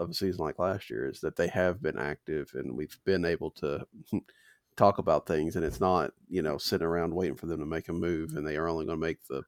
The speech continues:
you know, one move and all that kind of stuff. It's, it's, you know, we have had the activity that we thought we would have,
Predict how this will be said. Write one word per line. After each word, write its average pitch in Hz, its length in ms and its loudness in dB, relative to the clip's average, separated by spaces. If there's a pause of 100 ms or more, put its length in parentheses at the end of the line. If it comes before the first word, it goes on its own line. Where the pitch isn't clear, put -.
(160)
you 76 80 -4
know, 71 80 -4
one 82 260 0
move 82 260 -4
and 76 240 -6 (720)
all 78 220 2
that 90 140 2
kind 78 80 -4
of 71 40 -4
stuff. 85 220 -2
It's, - 340 -2
it's, - 320 -8 (300)
you 117 160 0
know, 92 160 -6 (360)
we 110 160 2
have 113 240 6
had 98 280 6
the 92 180 4
activity 87 560 2
that 76 160 0
we 80 100 0
thought 78 260 -4
we 64 120 -2
would - 140 -4
have, 62 340 2